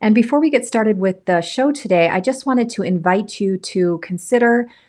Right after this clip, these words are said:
joining me in my January Winter Circle. Uh, for the past thirteen years, I've been assisting women during moments of transition in their lives. Clients seem to find me at key moments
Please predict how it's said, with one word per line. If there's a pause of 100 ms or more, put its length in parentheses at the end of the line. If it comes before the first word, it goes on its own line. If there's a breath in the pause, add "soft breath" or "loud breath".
(140 loud breath)
joining
me
in
my (160)
January
Winter
Circle. (560 loud breath)
Uh,
for
the
past
thirteen
years,
I've
been
assisting
women
during
moments
of
transition
in
their
lives. (380 loud breath)
Clients
seem
to
find
me
at
key
moments